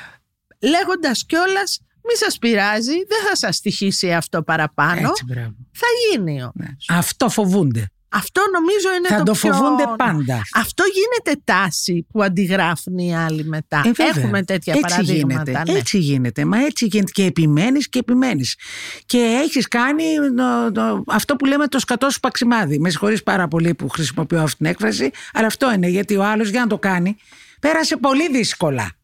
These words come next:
Speaker 1: Ναι, ναι, βέβαια.
Speaker 2: Πάρα πολύ δύσκολα. Και του ήταν πάρα πολύ απλό να πάει και να πουλήσει μούρι και να κάνει τη δουλειά του αλλιώς. Ε, θα μου ήταν πάρα πολύ απλό να πάω να δουλέψω και να καταναλωθώ όπως καταναλώνται άλλοι συνάδελφοί μου.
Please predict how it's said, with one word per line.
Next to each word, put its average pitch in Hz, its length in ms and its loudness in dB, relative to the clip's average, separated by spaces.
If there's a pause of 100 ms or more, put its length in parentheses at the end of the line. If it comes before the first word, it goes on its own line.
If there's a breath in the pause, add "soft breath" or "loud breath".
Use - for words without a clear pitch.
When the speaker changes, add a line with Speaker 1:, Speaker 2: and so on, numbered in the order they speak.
(260)
Speaker 1:
Ναι, 294 100 -2 (120)
ναι, 311 220 -4
βέβαια. 262 160 0
Speaker 2:
Πάρα 208 280 0
πολύ 160 200 -2
δύσκολα. 135 580 -2 (380 loud breath)
Και 214 120 2
του 247 100 0
ήταν 254 300 0
πάρα 349 400 2
πολύ 240 240 0
απλό 233 280 0
να 226 160 0
πάει 226 280 0
και 226 120 -2
να 208 120 0
πουλήσει 214 460 0
μούρι 208 360 2
και 202 100 -2
να 190 120 0
κάνει 196 260 0
τη 170 120 -8
δουλειά 185 340 2
του 185 120 0
αλλιώς. 170 360 0
Ε, 214 240 0
θα 254 180 2
μου 262 80 4
ήταν 269 220 0
πάρα 302 240 2
πολύ 247 220 0
απλό 233 340 0 (300 loud breath)
να 208 120 0
πάω 240 140 2
να 240 140 2
δουλέψω 226 640 0
και 233 140 -2
να 226 100 2
καταναλωθώ 226 1080 0 (320)
όπως 233 300 2
καταναλώνται 202 640 2
άλλοι 196 200 0
συνάδελφοί 180 600 0
μου. 160 300 0